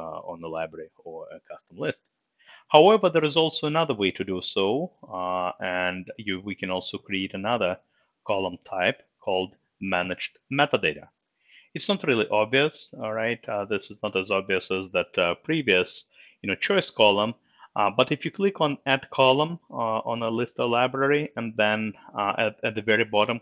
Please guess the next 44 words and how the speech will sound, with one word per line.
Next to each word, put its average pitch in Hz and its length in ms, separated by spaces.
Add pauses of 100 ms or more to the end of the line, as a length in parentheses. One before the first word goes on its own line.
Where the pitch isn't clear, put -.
click 104 360
More, 107 480 (500)
uh, 98 240 (160)
then 117 460
it 107 260
will, 101 640
uh, 98 140
present 101 520
you 101 340
once 101 280
again 95 400
with 92 140
a 92 40
list 95 320
of, 92 60 (160)
uh, 90 260
different, 92 440 (120)
uh, 87 320 (400)
column 208 320
types. 107 400
And 110 220
at 107 100
the 117 80
very 135 280
bottom, 147 480 (400)
there 127 140
will 131 180
be 120 180
a 117 60
radio 131 320
button, 104 520 (420)
uh, 101 280
against 107 420
something 104 320
called 98 300
Manage 92 340
Metadata. 87 460 (540)
And 147 120
if 151 140
you 165 60
click 147 320
that 147 240
radio 165 260
button, 117 560